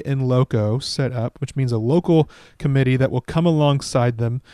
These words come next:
made up not of people who are necessarily local, it would be different people from different classes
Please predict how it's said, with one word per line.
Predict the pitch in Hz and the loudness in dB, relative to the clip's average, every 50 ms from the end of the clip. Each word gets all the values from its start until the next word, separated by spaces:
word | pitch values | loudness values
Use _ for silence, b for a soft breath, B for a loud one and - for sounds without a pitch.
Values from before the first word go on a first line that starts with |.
| B B B B | B B B B
made | - 135 135 147 135 | -2 0 2 2 2
up | 127 143 156 - - - - | 2 0 0 -2 -6 -8 -2
not | 170 165 202 - - | 0 0 0 0 -2
of | - 139 131 123 - - | -4 -4 -4 -6 -6 -8
people | - 147 131 135 127 123 | -6 -6 -4 -2 -2 0
who | 120 127 120 | 2 2 2
are | 117 113 | 2 2
necessarily | 123 127 113 - 123 - - - 175 165 139 120 113 | 0 -2 -2 -4 -8 -6 -4 -4 -2 -2 -2 -2 -2
local, | 110 107 107 107 - 117 117 117 120 | -2 -4 -4 -4 -4 -6 -4 -4 -4
it | 117 117 | -4 -6
would | 117 113 | -6 -6
be | 117 120 117 | -6 -6 -6
different | 113 143 - - - - | -4 -4 -4 -4 -6 -8
people | - 139 135 - 131 | -4 -4 -2 -2 -2
from | 120 - 127 113 | -4 -4 -6 -4
different | 113 135 127 - - - - | -2 -2 -2 -2 -4 -10 -8
classes | - - 135 131 139 139 - - 123 117 120 135 - - | -6 -4 -2 -2 -2 -2 -4 -4 -6 -4 -4 -6 -8 -10